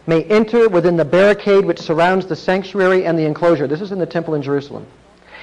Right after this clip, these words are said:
"Anyone who is caught doing so will have himself to blame for his ensuing death." Subtle. Subtle sort of sign. In other words, cross this line, if you're a Gentile, you're dead. Uh, separation.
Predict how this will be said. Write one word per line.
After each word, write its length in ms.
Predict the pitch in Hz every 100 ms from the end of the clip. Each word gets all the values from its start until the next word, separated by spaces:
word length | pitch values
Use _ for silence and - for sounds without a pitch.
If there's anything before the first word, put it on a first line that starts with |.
| - -
"Anyone 340 | 233 262 285
who 140 | 240
is 100 | 208
caught 320 | - 226 233 180
doing 240 | 220 220
so 240 | 214 214
will 140 | 202 185
have 180 | 185 175
himself 460 | 165 - 202 208
to 80 | 208
blame 360 | 165 165 165 165
for 140 | 151
his 220 | 135 151
ensuing 500 | 151 143 - 147 135
death." 320 | 127 139 107 - - 175 - _ _ _ _ _ _ _ _ _ _
Subtle. 340 | 202 180 180 - _ _ _ _ _ _ _ _ _ _ _ _ -
Subtle 160 | 151
sort 160 | 156 156
of 80 | 151
sign. 220 | 120 120 - _ - - - - -
In 40 | 170
other 80 | 160
words, 100 | 165
cross 320 | - 226 254
this 200 | 254 240
line, 360 | 208 202 202
if 240 | 208 156 139
you're 140 | 175
a 40 | 170
Gentile, 520 | 185 180 175 170 165
you're 140 | 147
dead. 400 | 139 147 127 117 - - _ _ _ _ _ _ _ _ _ _ _ _ _ _ - - -
Uh, 160 | 151 147
separation. 600 | 147 208 202 196 208 -